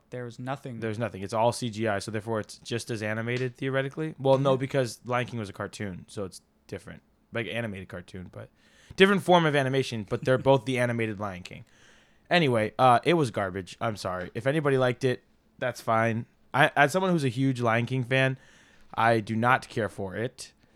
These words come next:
Speaker 2: It, I, you know, it's what all the reviews are saying, and th-, it does reign true that the lions can't show emotion because, you know, they're lions and other animals as well.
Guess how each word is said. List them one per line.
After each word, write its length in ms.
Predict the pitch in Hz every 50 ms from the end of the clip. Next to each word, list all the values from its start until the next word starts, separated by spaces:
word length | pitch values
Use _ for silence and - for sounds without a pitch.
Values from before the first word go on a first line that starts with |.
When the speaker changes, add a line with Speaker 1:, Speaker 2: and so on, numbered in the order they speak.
| - _ _
Speaker 2:
It, 400 | - 117 113 110 _ - - - _ _ _ _ _ _ _ _ _ _ _ _ _ _ _ _ _ _ _ -
I, 220 | - 107 131 156 165
you 220 | 110 156 156 151
know, 140 | 139 120 110
it's 140 | 113 - 131
what 100 | 143 135
all 200 | 123 143 156 165
the 80 | 170
reviews 280 | 175 165 147 156 151 135
are 60 | 143
saying, 320 | 127 - 127 117 117 117 117
and 160 | 110 110 - - -
th-, 140 | 107 123 -
it 300 | 101 123 120 - _ 117
does 200 | 127 131 127 120
reign 180 | 131 127 123 113
true 200 | - 123 123 117
that 180 | 110 107 - -
the 80 | - -
lions 420 | 113 113 117 120 127 127 123 117 -
can't 260 | - 120 117 117 -
show 220 | - - 117 113
emotion 440 | 104 101 110 123 123 - - 110 110 107
because, 420 | 110 95 - 107 104 90 - - _ -
you 100 | 107 101
know, 140 | 95 95 92
they're 240 | 85 98 95 92 - _ _ _ 107
lions 540 | 101 104 104 113 101 98 107 120 123 - _ - - - - - - - _ -
and 100 | 110 120
other 180 | 123 123 120
animals 420 | 127 139 139 123 107 107 120 113 110
as 100 | 107 107
well. 340 | 123 120 110 113 123 -